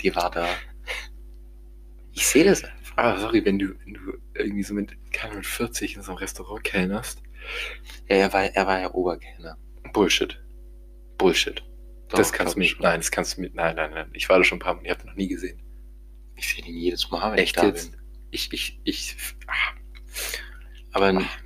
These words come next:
Speaker 1: eine lustige Story, also ganz anderes Thema, jetzt Themenwechsel. Ähm,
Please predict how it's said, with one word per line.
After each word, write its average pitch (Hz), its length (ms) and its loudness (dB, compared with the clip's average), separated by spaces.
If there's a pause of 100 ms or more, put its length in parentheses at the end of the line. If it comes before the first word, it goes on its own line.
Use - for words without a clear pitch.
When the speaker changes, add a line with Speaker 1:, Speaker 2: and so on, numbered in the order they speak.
(280)
Speaker 1:
eine 95 120 -4
lustige 95 380 2
Story, 92 400 2 (240)
also 87 180 -2 (140)
ganz 85 260 0
anderes 82 300 -6
Thema, 85 240 -2
jetzt 82 240 -10
Themenwechsel. 87 600 0 (1120)
Ähm, 87 420 -6